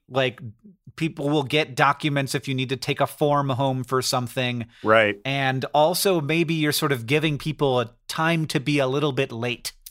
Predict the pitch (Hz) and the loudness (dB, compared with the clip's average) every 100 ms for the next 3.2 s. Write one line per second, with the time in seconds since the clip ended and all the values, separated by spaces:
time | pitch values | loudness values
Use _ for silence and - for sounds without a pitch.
0 | - 139 123 123 123 117 110 95 123 135 | 2 6 8 8 6 4 2 4 4 4
1 | - 110 101 104 104 101 95 78 - - | 2 -2 -2 0 2 4 2 -2 -6 -6
2 | - _ _ _ _ _ _ - 143 147 | -10 _ _ _ _ _ _ 2 4 6
3 | 107 | 4